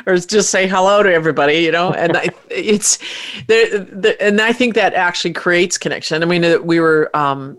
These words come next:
Speaker 1: at the beginning of meetings, uh, often is important to actually chit chat or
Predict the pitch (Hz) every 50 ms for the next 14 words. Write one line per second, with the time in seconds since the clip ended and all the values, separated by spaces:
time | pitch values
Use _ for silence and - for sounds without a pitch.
0 | _ - - 170 165 156 156 170 160 180 185 185 180 170 160 160 165 170 170 170
1 | 160 147 139 143 139 - - - - - 160 156 147 147 139 - 151 160 165 -
2 | 165 156 151 147 156 147 143 - 254 262 240 196 180 165 170 156 160 160 - -
3 | 175 156 147 139 - - 247 247 - - 131 110 104 - - 165 160 156 156